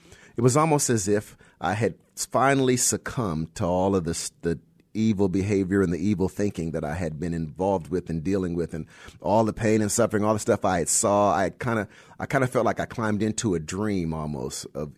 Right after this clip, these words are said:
of evil. And then when I went and I turned myself in,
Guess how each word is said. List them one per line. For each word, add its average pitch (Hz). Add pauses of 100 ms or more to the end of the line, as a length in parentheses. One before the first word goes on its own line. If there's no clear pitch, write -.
(140)
of 76
evil. 101 (180)
And 92
then 135
when 110
I 95
went 104
and 87
I 82
turned 117
myself 90
in, 92